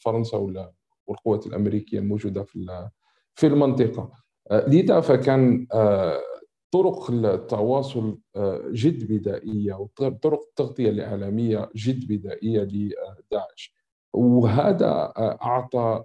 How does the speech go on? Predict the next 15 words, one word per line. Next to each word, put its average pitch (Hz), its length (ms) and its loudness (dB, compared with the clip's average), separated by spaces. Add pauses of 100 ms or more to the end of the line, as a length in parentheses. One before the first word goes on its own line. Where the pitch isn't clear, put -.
(120)
آه، 101 420 -2 (100)
يعني، 104 640 -2
آه، 95 140 -12 (1400)
أعطى 131 680 2
نظرة، 127 760 6 (100)
آه، 104 440 0
خاطئة 143 600 -4 (120)
على 98 160 -4
المنظمة 101 760 0
التي 117 360 -6
هي 113 420 -2 (500)
يعني 113 300 -4 (440)
هرمية 131 800 0 (380)
قوية 139 360 2
جدا، 123 540 -2